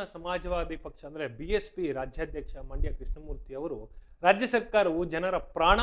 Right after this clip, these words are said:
ಮತ್ತು ಆಸ್ತಿಗೆ ಗ್ಯಾರಂಟಿ ನೀಡಬೇಕು ಅಂತ ಒತ್ತಾಯಿಸಿದ್ದಾರೆ. ಬಿ ಎಸ್ ಪಿ ರಾಷ್ಟ್ರೀಯ ಅಧ್ಯಕ್ಷೆ ಮಾಯಾವತಿ ಅವರ ಜನ್ಮದಿನದ ಅಂಗವಾಗಿ ಆರ್ಥಿಕ ಸಹಯೋಗ ದಿವಸ್ ಕಾರ್ಯಕ್ರಮವನ್ನ ಪಕ್ಷದ ವತಿಯಿಂದ ಆಯೋಜಿಸಲಾಗಿತ್ತು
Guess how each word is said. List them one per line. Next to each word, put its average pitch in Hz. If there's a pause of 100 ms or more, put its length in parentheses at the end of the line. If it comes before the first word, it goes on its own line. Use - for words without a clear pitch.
(160)
ಮತ್ತು 160
ಆಸ್ತಿಗೆ 160 (340)
ಗ್ಯಾರಂಟಿ 233
ನೀಡಬೇಕು 165
ಅಂತ 135
ಒತ್ತಾಯಿಸಿದ್ದಾರೆ. -
ಬಿ 151
ಎಸ್ 160
ಪಿ 151
ರಾಷ್ಟ್ರೀಯ 143
ಅಧ್ಯಕ್ಷೆ 139 (140)
ಮಾಯಾವತಿ 143
ಅವರ 139
ಜನ್ಮದಿನದ 143
ಅಂಗವಾಗಿ 135
ಆರ್ಥಿಕ 135 (640)
ಸಹಯೋಗ 180 (480)
ದಿವಸ್ 175
ಕಾರ್ಯಕ್ರಮವನ್ನ 135
ಪಕ್ಷದ 135
ವತಿಯಿಂದ 127
ಆಯೋಜಿಸಲಾಗಿತ್ತು 127